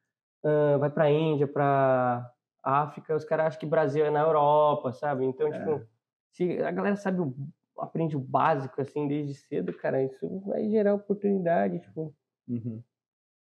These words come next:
Speaker 2: Ah, perfeito, cara.
Speaker 1: É.
Speaker 2: E
Speaker 1: Não sei se
Speaker 2: daí
Speaker 1: faz sentido, não sei se vocês estão comigo.
Speaker 2: Não, estamos sempre contigo, cara.
Speaker 1: <laughs>
Speaker 2: Estamos contigo total.
Speaker 1: Uhum.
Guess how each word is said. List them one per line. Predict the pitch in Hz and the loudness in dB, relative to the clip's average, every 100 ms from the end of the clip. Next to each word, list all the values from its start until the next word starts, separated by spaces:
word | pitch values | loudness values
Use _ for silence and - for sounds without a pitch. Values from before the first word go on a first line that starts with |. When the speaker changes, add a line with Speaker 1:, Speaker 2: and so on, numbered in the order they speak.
| _ - | _ -8
Speaker 2:
Ah, | 113 | -6
perfeito, | 101 131 143 123 117 | 0 0 2 0 -2
cara. | - 104 123 | -4 -4 -2
Speaker 1:
É. | 147 135 - - | -2 -2 -6 0
Speaker 2:
E | 147 | 4
Speaker 1:
Não | 170 | 6
sei | |
se | 139 | 6
Speaker 2:
daí | 151 | 6
Speaker 1:
faz | 196 | 6
sentido, | 139 156 185 170 | 4 2 2 0
não | |
sei | 175 | 0
se | 170 | -2
vocês | 165 | 0
estão | 165 | -2
comigo. | 151 139 139 139 | 0 0 -2 -4
Speaker 2:
Não, | 139 160 170 113 98 - _ | -6 0 2 2 -2 -16 _
estamos | _ 151 202 | _ -8 -6
sempre | 175 185 | -4 0
contigo, | 147 165 | 2 4
cara. | 160 160 165 | 4 6 6
Speaker 1:
<laughs> | 160 165 - 143 | 6 6 6 4
Speaker 2:
Estamos | 156 139 | 2 -2
contigo | 170 | -4
total. | 185 175 143 131 - | -4 -2 -2 -4 0
Speaker 1:
Uhum. | 151 139 143 | 0 2 -2